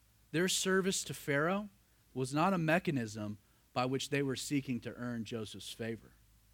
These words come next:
Instead, their service to Pharaoh was a natural response of the favor they had already received in Joseph. <laughs>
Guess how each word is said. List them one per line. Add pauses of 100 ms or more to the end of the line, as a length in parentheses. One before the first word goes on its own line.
(680)
Instead,
their
service
to
Pharaoh (200)
was
a
natural
response (300)
of
the
favor (240)
they
had
already
received (540)
in
Joseph. (920)
<laughs>